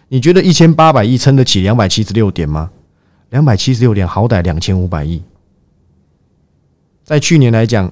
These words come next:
两百七十六点至少三千亿啦。但今年你能要求什么？全球资金变少，带台股的，台股的资金也变少的现象会变什么？过去要涨一年，涨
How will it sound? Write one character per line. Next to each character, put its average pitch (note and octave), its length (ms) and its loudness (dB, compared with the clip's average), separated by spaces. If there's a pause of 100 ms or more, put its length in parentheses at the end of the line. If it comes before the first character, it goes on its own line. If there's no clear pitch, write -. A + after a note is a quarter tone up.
两 A#2+ 200 0
百 C3+ 140 2
七 C3 180 -4
十 A2 80 -2
六 B2 140 2
点 F#2+ 140 -4
至 A#2+ 120 -4
少 F2 120 -4
三 F#2 180 -2
千 - 220 -4
亿 F2+ 120 -4
啦。 D2+ 160 -12 (600)
但 B2 120 -6
今 C3 180 -2
年 A#2 140 0
你 F#2+ 80 0
能 F#2+ 140 0
要 A2+ 160 2
求 E2+ 180 -4
什 D#2+ 140 -8
么？ C#2 140 -10 (720)
全 D#3 220 2
球 C#3 200 4
资 C#3+ 180 0
金 C#3+ 180 2
变 C3+ 200 4
少， E2+ 240 -6 (160)
带 C#3+ 140 -2
台 A#2+ 240 -2
股 G#2 140 -4
的， F2 180 -6 (340)
台 A#2+ 260 2
股 A#2+ 220 0
的 F2+ 140 -2
资 A2+ 200 -4
金 A2+ 160 0
也 D#2+ 100 0
变 G2+ 180 0
少 D#2 180 -6
的 D#2 60 -6
现 G#2 220 -2
象 F#2 120 0
会 F#2 80 0
变 F2+ 160 -4
什 D#2 140 -8
么？ - 100 -14 (480)
过 F3 160 4
去 E3+ 160 2
要 D#3+ 120 6
涨 G#2+ 260 0
一 D3 80 2
年， A#2+ 180 2 (120)
涨 G2+ 260 0